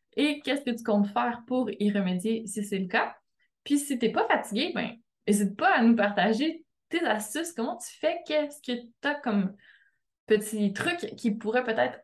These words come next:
bénéficier à d'autres. C'est super apprécié de parler avec toi toujours, donc ça va me faire plaisir de le faire si le cœur t'en dit.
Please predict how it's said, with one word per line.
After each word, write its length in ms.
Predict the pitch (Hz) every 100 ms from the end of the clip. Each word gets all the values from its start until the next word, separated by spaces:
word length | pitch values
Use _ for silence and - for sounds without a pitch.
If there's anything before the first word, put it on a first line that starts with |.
| -
bénéficier 580 | 220 208 202 - 262 -
à 120 | 202
d'autres. 380 | 196 262 294 -
C'est 320 | - - 220 214
super 400 | 214 208 208 -
apprécié 520 | 185 - 180 180 220
de 100 | 202
parler 520 | 208 190 190 220 226 233 _ _
avec 280 | 214 214 208
toi 160 | 247
toujours, 460 | 247 254 226 339 339
donc 320 | 269 302 320 - - _ _ _
ça 140 | - -
va 100 | 220
me 40 |
faire 160 | 220 -
plaisir 380 | 196 208 226
de 120 | 208 220
le 180 | 220
faire 320 | - 190 208 -
si 280 | - 285
le 100 | 311
cœur 300 | 185 269 -
t'en 180 | - 151
dit. 220 | 139 -